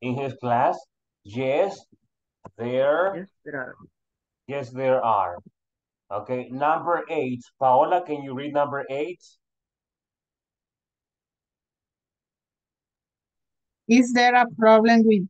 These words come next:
Speaker 3: John? Yes, there is.
Speaker 1: Okay, muy bien.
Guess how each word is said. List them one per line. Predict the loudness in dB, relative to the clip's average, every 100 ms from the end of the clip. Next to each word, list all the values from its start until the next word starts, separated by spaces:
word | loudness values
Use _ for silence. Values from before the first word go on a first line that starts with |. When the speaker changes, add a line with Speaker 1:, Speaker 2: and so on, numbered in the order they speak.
| -4
Speaker 3:
John? | 0 2 2 0 -4 _ _ _ _ _ -6
Yes, | 0 2 2 0
there | -2 -2
is. | 0 -4 -8 -20 _ _ _ _ _ _
Speaker 1:
Okay, | -6 -4 -4 -4 -4
muy | -8 -8
bien. | -8 -8